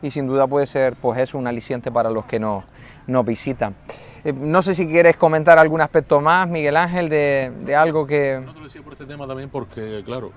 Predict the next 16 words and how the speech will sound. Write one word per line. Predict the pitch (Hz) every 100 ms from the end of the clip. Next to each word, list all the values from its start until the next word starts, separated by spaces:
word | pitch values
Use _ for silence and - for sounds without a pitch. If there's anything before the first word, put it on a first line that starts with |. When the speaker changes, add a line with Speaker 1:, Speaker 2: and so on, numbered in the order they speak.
| -
Speaker 2:
nosotros | 104 101 - 123 127
ya | 120 127 127
meternos | 120 120 123 127 117 117
en | 113 110 107
el | 104
terreno | 110 113 123 110
de... | 104 101 98 92 - - -
Vale, | 104 - _ _
es | -
un | 98
aliciente | 107 - 113 120
porque | 95 - 90
Speaker 1:
Ya. | 87
Speaker 2:
llega | 85 85 85 98 113 110 110 107
al | 101 - _ _ _ 101
muelle | 101 156 120